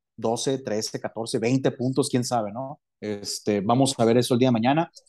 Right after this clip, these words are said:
E igual otro novato que Sean McVay me sorprende, ha hablado muy bien de él, eh, a lo largo de la pretemporada, que es Kyren Williams, el corredor novato de Notre,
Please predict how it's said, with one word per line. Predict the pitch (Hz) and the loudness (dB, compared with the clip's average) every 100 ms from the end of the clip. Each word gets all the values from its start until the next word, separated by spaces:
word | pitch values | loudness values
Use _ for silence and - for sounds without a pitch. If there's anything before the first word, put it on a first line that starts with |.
| - | -2
E | 127 | 0
igual | 127 165 | 2 2
otro | 190 165 | 0 0
novato | 143 170 202 196 | 0 -2 -2 -8
que | 147 123 | -8 -8
Sean | 113 147 156 | -6 -6 -6
McVay | 165 143 170 | -6 -4 -4
me | 160 | -4
sorprende, | - - - 135 165 | -10 -10 -6 -4 -2
ha | 143 | -2
hablado | 139 139 | -2 -4
muy | 139 143 | -4 -2
bien | 131 139 165 - _ _ _ - | 0 0 -2 -10 _ _ _ -16
de | 120 113 123 | -2 2 4
él, | 147 127 120 | 4 4 0
eh, | 113 110 107 110 | -2 -2 -4 -6
a | 117 | -4
lo | 113 | -2
largo | 113 143 | 0 0
de | |
la | 135 | 0
pretemporada, | 120 104 110 110 143 170 _ _ _ | -4 -8 -4 0 0 -2 _ _ _
que | - | -12
es | 117 - | -12 -2
Kyren | 135 143 135 | 0 0 0
Williams, | 143 156 143 | 0 0 -6
el | 123 | -10
corredor | 120 110 107 117 - - | -10 -6 -4 -2 -2 -6
novato | 127 120 120 120 135 | -6 0 0 0 0
de | 135 135 135 | 0 -2 -8
Notre, | 113 120 127 | -6 -6 -6